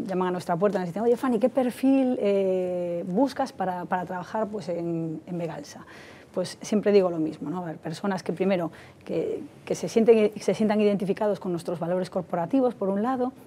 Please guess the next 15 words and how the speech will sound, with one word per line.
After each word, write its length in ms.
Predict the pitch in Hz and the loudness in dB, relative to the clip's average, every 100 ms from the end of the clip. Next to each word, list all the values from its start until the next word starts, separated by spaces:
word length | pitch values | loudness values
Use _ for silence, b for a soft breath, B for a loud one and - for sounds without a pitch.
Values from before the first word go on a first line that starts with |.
| - | -10
¿vale? 240 | 233 208 190 B B B B B | -2 0 0 B B B B B
Y 80 | |
por 140 | 196 208 | 4 6
otro 180 | 214 233 | 6 6
lado, 160 | 233 233 | 6 4
pues 180 | 220 - | 0 -2
personas 340 | 175 233 226 | -2 -2 -2
que 120 | - | -2
quieran 240 | 170 240 180 | 2 2 2
trabajar, 420 | 165 156 - 175 | 0 -6 -4 -4
que 100 | 175 | 0
tengan 220 | 220 233 | 0 2
actitud 600 | 220 - - 185 160 233 | -2 -4 -4 -2 0 -2
para 180 | - 160 | -2 -8
trabajar. 480 | - 156 160 165 147 | -8 -8 -8 -10 -10